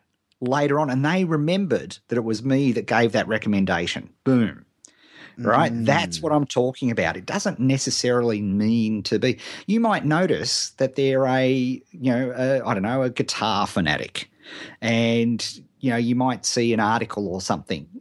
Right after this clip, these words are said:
Speaker 1: that's really interesting on guitars or something, and you say, "Hey, have you seen this?" You know, even if the, you get no response, and by the way, nine times out of ten, ninety-nine times out of a hundred, you won't get a response 'cause they're busy people. They're,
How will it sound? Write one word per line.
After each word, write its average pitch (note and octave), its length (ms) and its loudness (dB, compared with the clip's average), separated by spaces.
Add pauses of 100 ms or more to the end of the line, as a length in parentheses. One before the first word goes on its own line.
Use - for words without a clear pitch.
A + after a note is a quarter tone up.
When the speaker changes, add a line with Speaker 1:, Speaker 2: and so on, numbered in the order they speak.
(160)
Speaker 1:
that's F#2+ 360 -2
really G2+ 320 4
interesting F#2+ 420 0
on E2+ 160 0
guitars D2+ 500 -2
or - 60 -6
something, D#2 320 -6
and E2 100 -2
you E2 100 -2
say, F2 200 -2
"Hey, A2+ 200 2
have G2 100 -2
you G2+ 80 -2
seen F#2 260 0
this?" - 340 -4 (520)
You C3+ 100 2
know, B2+ 160 2
even A#3 220 0
if A#3 100 2
the, G#3 80 2
you D3+ 140 2
get D3+ 180 2
no C3 80 4
response, A#2+ 380 2
and A2+ 80 -2
by C#3 160 2
the G#2+ 60 2
way, G#2+ 340 0 (160)
nine A#2+ 260 2
times G#2 300 0
out F#2 120 0
of F2+ 80 -6
ten, G2 400 -4
ninety-nine A2 420 2
times F#2+ 260 -2
out F2 100 0
of D#2+ 60 -8
a - 20 -8
hundred, A#2+ 260 0
you G#2+ 60 2
won't F#3 180 4
get - 120 2
a E2+ 40 0
response - 360 -4
'cause - 160 -4
they're A#2 80 0
busy A2+ 640 2
people. C#2+ 380 2
They're, G#2 360 2